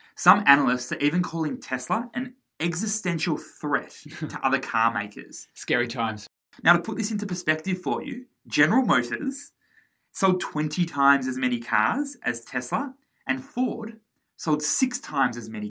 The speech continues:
Speaker 2: That is crazy when you think about it.
Speaker 1: Yet Tesla is valued more than both of these companies combined.
Speaker 2: Crazy. Crazy stuff.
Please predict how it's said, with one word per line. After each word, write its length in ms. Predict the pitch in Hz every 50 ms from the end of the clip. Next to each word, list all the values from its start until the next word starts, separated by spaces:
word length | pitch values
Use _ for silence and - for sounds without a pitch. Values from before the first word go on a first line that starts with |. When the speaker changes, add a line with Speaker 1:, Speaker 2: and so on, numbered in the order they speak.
| - -
Speaker 2:
That 120 | 139 131
is 100 | 123 113
crazy 460 | - - 117 101 98 95 98 90 92 -
when 100 | 104 98
you 80 | 95
think 200 | 92 - 98 92
about 240 | 92 90 87 87 85
it. 100 | - _ _ _ -
Speaker 1:
Yet 260 | 139 185 185 - -
Tesla 640 | - - 202 247 247 - - 151 120 110 107 - - _ _ _ _ _ -
is 120 | 175 165
valued 460 | 156 180 170 175 175 180 180 165 160 - _ _ -
more 300 | 135 151 175 190 196 185
than 140 | 190 165 -
both 360 | - - 170 180 190 180 220
of 100 | 214 170
these 220 | 208 202 196 190
companies 680 | - - - 135 139 139 151 170 214 285 302 - - - _ -
combined. 760 | - - 139 123 110 123 117 117 113 113 101 95 85 90 -
Speaker 2:
Crazy. 380 | - 131 120 117 113 90 - _ _ _
Crazy 220 | - 147 143 123
stuff. 280 | 113 113 - 92 -